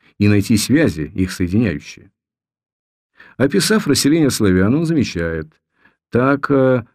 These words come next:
разыдися славянский язык, тем же и грамота прозвася славянская».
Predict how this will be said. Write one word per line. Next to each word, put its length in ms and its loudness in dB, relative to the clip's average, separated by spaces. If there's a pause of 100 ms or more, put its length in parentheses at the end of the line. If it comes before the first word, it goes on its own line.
разыдися 1040 0
славянский 880 0
язык, 600 -2 (280)
тем 400 0
же 220 2
и 20 0
грамота 680 0
прозвася 600 -4
славянская». 880 -6